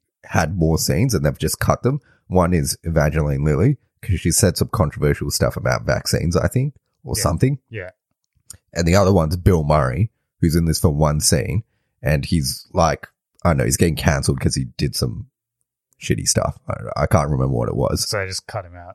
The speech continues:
Speaker 1: I'm pretty sure they cut him out. I'm ninety-nine percent sure that Bill Murray would have had more than one scene in this movie.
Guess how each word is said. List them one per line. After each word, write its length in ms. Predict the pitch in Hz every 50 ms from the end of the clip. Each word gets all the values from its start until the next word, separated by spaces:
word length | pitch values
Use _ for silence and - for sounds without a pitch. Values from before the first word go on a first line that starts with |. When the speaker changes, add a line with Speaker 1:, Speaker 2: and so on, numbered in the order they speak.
| _
Speaker 1:
I'm 140 | - 85 78
pretty 220 | - - 110 92 80
sure 180 | - 92 80
they 120 | 65 64 -
cut 200 | - 78 73 65
him 80 | 64
out. 80 | - - -
I'm 300 | 92 104 113 127 127 120 - _
ninety-nine 800 | - 107 104 98 95 92 90 92 95 - 98 82 80 76 76 80
percent 280 | 90 104 - - 73 67
sure 200 | - - 69 65
that 180 | 69 73 76 -
Bill 200 | - 78 76 76
Murray 260 | 65 65 67 65 65
would 160 | 67 73 71
have 80 | - -
had 160 | 78 73 71
more 300 | 71 71 73 71 73 71
than 160 | 65 69 64
one 240 | 65 65 64 65 67
scene 260 | - - - 62 62 -
in 100 | 57 62
this 180 | 67 - -
movie. 460 | - 78 73 - - 73 107 98 -